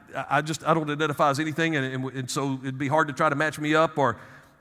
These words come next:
or match me up with as many people as possible. But anyway, they would say marriage is irrelevant to the bringing up of children.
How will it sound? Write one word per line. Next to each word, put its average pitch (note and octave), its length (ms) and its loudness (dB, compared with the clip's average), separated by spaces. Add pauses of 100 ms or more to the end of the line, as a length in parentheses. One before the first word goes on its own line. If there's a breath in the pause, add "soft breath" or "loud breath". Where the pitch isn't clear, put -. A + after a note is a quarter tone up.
or B2 80 -10
match D3 220 4
me D#3+ 100 2
up D#3 100 2
with D3 140 -4
as C3 80 -2
many D#3 180 -2
people D3+ 280 -4
as B2+ 80 -8
possible. D3+ 440 -2
But C3 280 -2
anyway, F3+ 320 2
they D#3 100 2
would C#3+ 140 -4
say D#3 180 2
marriage E3 500 0
is C#3 200 -2
irrelevant D3 880 2
to D3 80 -4
the C3 120 -2
bringing D#3+ 400 0
up C#3 200 -2
of D3 100 -10
children. C#3+ 500 -2